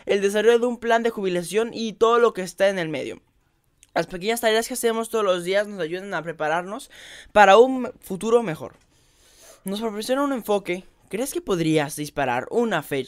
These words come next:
una flecha sin un objetivo para golpear? Si no hubiera ningún lugar para apuntar, entonces solo estarías apuntando a un objetivo aleatorio para atacar. ¿Por qué elegirías apuntar al azar y cuál sería el propósito detrás de esto? Exactamente.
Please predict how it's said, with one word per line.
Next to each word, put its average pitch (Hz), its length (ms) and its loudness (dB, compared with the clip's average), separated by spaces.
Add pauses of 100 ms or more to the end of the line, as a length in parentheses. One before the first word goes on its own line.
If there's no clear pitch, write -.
una 180 220 -2
flecha 160 340 -2
sin 165 180 -8
un 170 60 -2
objetivo 170 460 -6
para 151 220 -4
golpear? 127 380 -12 (260)
Si - 120 -10
no 285 100 2
hubiera 302 240 -2
ningún 226 520 -4
lugar 180 440 2
para 139 200 0
apuntar, 139 420 -6
entonces 196 400 -12
solo 247 260 -6
estarías 196 380 -2
apuntando 180 500 -6
a 185 40 -4
un 185 80 -8
objetivo 175 400 -8
aleatorio 175 420 -4
para 143 140 -8
atacar. - 400 -18 (400)
¿Por 233 200 2
qué 294 140 -6
elegirías 196 520 -4
apuntar 165 340 -4
al 139 120 0
azar 151 280 -6
y 202 100 -8
cuál 147 220 -2
sería 131 180 -6
el 131 60 -8
propósito 190 560 -10
detrás 156 340 -8
de 123 100 -10
esto? 240 260 -14 (280)
Exactamente. 269 880 -4